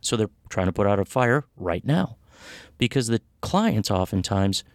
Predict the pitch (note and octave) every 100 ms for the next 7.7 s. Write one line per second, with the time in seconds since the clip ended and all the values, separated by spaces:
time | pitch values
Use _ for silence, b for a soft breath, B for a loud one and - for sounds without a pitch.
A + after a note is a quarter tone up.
0 | _ - - A2 D#3 F3+ E3+ B2 B2+ G2+
1 | A#2 - G2+ - F2+ F2 A#2 - - C3+
2 | C3+ B2 G#2 G#2+ G2+ C3+ E3 A#2+ D3 C#3
3 | C#3+ - B2 G#2+ F#2+ B2+ B B B _
4 | F2 F2 G2 D3 - F#3 E3 G#2 E2+ G2
5 | - B B B B B _ - G2+ F#2
6 | - C3+ B2+ A#2+ G#2 F#2 - G#2 F2+ F2
7 | F2 - F#3+ F#3 G2+ F#2